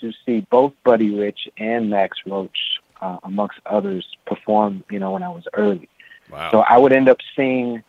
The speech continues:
Speaker 1: Max Roach, uh, a few years later in Brazil when he was still playing. Uh, it was kinda when he was slowing down,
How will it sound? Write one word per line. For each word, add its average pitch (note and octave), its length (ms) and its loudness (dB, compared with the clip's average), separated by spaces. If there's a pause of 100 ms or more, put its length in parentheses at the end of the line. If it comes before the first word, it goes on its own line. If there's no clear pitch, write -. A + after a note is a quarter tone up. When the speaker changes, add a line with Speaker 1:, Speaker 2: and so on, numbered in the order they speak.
(180)
Speaker 1:
Max C3+ 400 4
Roach, B2 560 4 (300)
uh, G2 300 -2
a - 20 -20 (100)
few C#3 140 8
years B2+ 360 6
later A2+ 540 4 (160)
in G#2 160 -6
Brazil G#2 560 4 (140)
when G#2+ 160 -2
he A2 100 -4
was G#2 220 -4
still A#2 220 4
playing. A2 440 -2 (580)
Uh, G2+ 200 2
it - 20 -2
was G2+ 120 -4
kinda B2+ 260 6
when A#2 140 2
he A#2 60 2
was G#2+ 220 2
slowing A2+ 300 4
down, A2 420 2